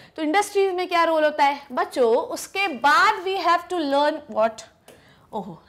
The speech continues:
ठीक है, उसके बाद हमको यहाँ पढ़ना है माइक्रोब्स, ठीक है,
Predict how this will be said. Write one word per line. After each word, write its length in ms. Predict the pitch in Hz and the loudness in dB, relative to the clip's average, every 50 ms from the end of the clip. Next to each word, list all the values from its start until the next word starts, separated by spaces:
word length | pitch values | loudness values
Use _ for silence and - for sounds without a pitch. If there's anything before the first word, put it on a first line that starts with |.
| _ _ - | _ _ -12
ठीक 140 | 247 254 294 | -6 -2 0
है, 320 | 320 330 320 - - - - - - _ | 0 0 0 -4 -18 -20 -20 -20 -20 _
उसके 320 | - 339 - - - 415 403 | -12 -12 -10 -6 -4 -4 -2
बाद 380 | 320 339 339 339 359 403 415 | 2 2 2 4 4 2 2
हमको 320 | 403 381 370 349 339 349 359 | 2 0 -2 -2 0 2 2
यहाँ 540 | 370 370 349 330 320 320 320 320 320 320 320 | 2 4 2 2 4 4 4 4 4 2 0
पढ़ना 260 | 302 294 294 311 330 | -2 -2 0 -2 -2
है 300 | 330 320 302 294 302 302 | -2 -2 -2 -4 -4 -2
माइक्रोब्स, 1040 | 294 285 294 403 - - 339 349 359 370 370 392 381 349 - - - - - - - - _ _ _ - _ _ _ _ - - _ _ - - - | -2 0 0 -2 -2 -4 0 2 6 6 6 6 4 0 -4 -8 -8 -10 -10 -12 -16 -20 _ _ _ -20 _ _ _ _ -20 -20 _ _ -20 -16 -10
ठीक 180 | - 330 339 339 | -6 -4 0 2
है, 140 | 339 330 | 2 2